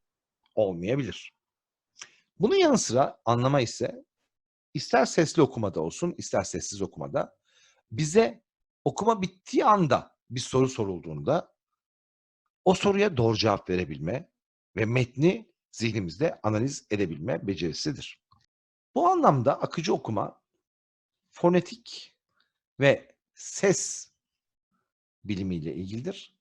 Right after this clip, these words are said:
Yine noktalama, işaretlere dikkat etme bunun içindedir. Söz varlığı semantik ile ilgilidir. Ne demek semantik?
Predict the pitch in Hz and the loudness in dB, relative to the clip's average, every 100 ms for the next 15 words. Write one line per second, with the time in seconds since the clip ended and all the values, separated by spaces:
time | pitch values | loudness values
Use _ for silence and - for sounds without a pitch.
0 | _ 185 135 113 131 127 - 104 87 90 | _ -2 0 0 0 -2 0 -4 -2 -4
1 | 101 - - 101 92 101 95 87 90 78 | -4 -6 0 0 0 -4 -6 -6 -8 -8
2 | - 156 170 104 85 - 98 147 - _ | -6 -6 -6 -8 -10 -10 -8 -8 -10 _
3 | _ _ - - _ _ _ _ _ - | _ _ -20 -20 _ _ _ _ _ -18
4 | - - 269 240 240 190 185 175 220 - | 0 8 8 8 8 10 10 8 4 0
5 | - _ _ _ _ _ _ - - 170 | -10 _ _ _ _ _ _ -10 0 4
6 | 160 160 151 - 143 - - - 90 85 | 6 6 4 -4 -12 -14 -18 -10 -6 -6
7 | 78 78 - - - 185 190 117 98 - | -8 -16 -18 -20 -10 -2 0 0 -2 -6
8 | 98 87 85 - 98 - - | -4 -4 -6 -10 -14 -16 -20